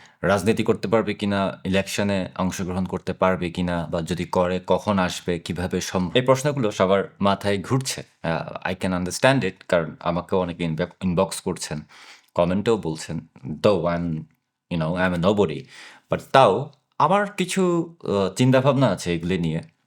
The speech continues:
যে আওয়ামী লীগ আসলে আদৌ আসবে কিনা এবং কখন আসবে যদি আসে and all that। তবে শুরু করার আগে একটা কথা বলে নিই, সেটা হচ্ছে যে আপনাদেরকে অনেক, অনেক ধন্যবাদ, like really, really a lot of thanks আমার, আহ, চ্যানেলে সাবস্ক্রাইব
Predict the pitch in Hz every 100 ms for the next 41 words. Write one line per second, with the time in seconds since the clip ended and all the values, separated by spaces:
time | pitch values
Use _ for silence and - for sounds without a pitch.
0 | 92 85 87 76 80 101 98 95 92 -
1 | 95 - 107 101 - 95 110 92 80 82
2 | 101 85 73 - - - - - 80 85
3 | 80 92 107 98 78 87 87 82 85 82
4 | - 85 - 80 73 67 - - 120 123
5 | 143 131 131 131 101 82 - 85 82 80
6 | 80 78 80 - - 98 95 - 92 92
7 | - 95 98 95 101 135 131 - - -
8 | 98 87 - _ - 120 123 87 - -
9 | 76 76 80 80 82 101 98 92 90 85
10 | 82 80 - - - _ _ - 90 90
11 | 92 87 - 113 98 78 - - _ _
12 | - 90 92 92 - 92 82 80 - -
13 | 92 87 85 90 85 - 85